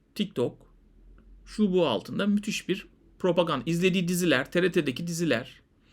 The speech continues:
bunlar da dahil olmak üzere büyük bir propaganda altında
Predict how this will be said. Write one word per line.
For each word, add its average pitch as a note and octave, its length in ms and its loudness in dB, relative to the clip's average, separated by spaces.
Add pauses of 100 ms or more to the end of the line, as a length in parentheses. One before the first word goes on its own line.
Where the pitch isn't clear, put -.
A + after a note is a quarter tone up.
(640)
bunlar E3+ 280 0
da B2 120 -2
dahil A#2 300 -2
olmak A#2+ 300 -2
üzere D#3 300 -6 (580)
büyük G#3+ 280 4
bir - 180 -2 (100)
propaganda F#3 600 2
altında A2 600 -4